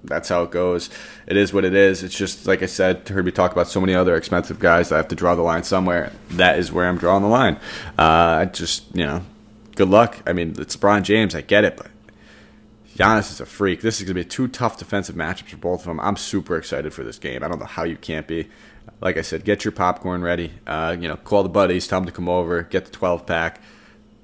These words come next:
It's gonna get lit. It's gonna be a fun game. All right,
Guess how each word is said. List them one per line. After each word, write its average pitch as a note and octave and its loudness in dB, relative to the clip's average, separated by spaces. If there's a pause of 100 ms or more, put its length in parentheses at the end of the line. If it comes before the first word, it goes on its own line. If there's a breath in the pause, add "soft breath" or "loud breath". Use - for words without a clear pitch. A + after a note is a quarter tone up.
(120)
It's - -14
gonna F2+ -2
get F2+ 0
lit. F2 -2
It's - -14
gonna F#2 -6
be F2 -2
a E2+ -4
fun F#2 -4
game. D2 -8 (960 loud breath)
All F2 -4
right, G#2+ -2